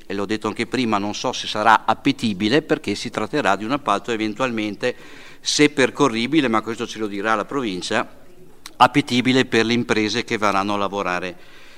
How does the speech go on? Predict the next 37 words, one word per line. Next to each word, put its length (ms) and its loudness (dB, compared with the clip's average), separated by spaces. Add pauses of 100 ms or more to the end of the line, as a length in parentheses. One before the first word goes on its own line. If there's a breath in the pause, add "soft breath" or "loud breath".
(160 loud breath)
in 200 -4
quei, 420 0
in 140 -4
quei 180 0
luoghi. 520 0 (1300 loud breath)
Non 300 4
mi 140 8
sembra 380 4
che 120 -2
grandi 340 0
ragionamenti 640 0
siano 220 -2
stati 200 -8
fatti 220 -4
neanche 240 -4
in 80 -6
passato 400 0
per 160 -2
capire 360 -4
dove 220 0
mettere 360 -2
questi 240 -8
bambini 420 -4
il 80 -4
giorno 240 -4
che 100 -8
si 140 -8
demoliva 540 -4
la 80 -6
scuola 300 -8
media. 220 -6
Se 140 -6
li 120 2
avesse 280 0
trovati, 460 4
li 60 2
avrei 380 0